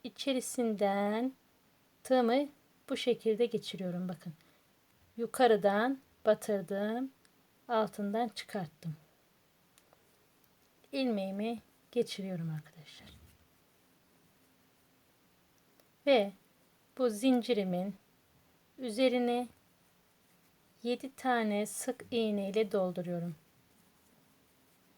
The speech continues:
Beş, altı ve yedi. Çeviriyorum.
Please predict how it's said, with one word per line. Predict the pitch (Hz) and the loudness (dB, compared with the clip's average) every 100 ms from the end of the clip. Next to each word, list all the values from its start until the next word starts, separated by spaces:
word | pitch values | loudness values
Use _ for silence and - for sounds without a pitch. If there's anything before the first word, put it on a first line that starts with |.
| _ _ _ _ _ _ _ _ _ _ - | _ _ _ _ _ _ _ _ _ _ -4
Beş, | 220 196 202 - - _ _ _ - - - - - _ | -2 -2 -6 -8 -16 _ _ _ -18 -16 -16 -20 -20 _
altı | - 214 220 220 - 254 269 269 _ _ _ _ _ | 2 4 4 2 -6 -4 -4 -6 _ _ _ _ _
ve | 247 | 2
yedi. | 240 196 160 165 - _ _ _ _ _ _ _ _ _ _ _ _ _ _ _ _ _ _ | 2 2 -6 -8 -14 _ _ _ _ _ _ _ _ _ _ _ _ _ _ _ _ _ _
Çeviriyorum. | - 240 226 254 262 262 254 254 254 | -4 2 4 4 4 4 4 4 2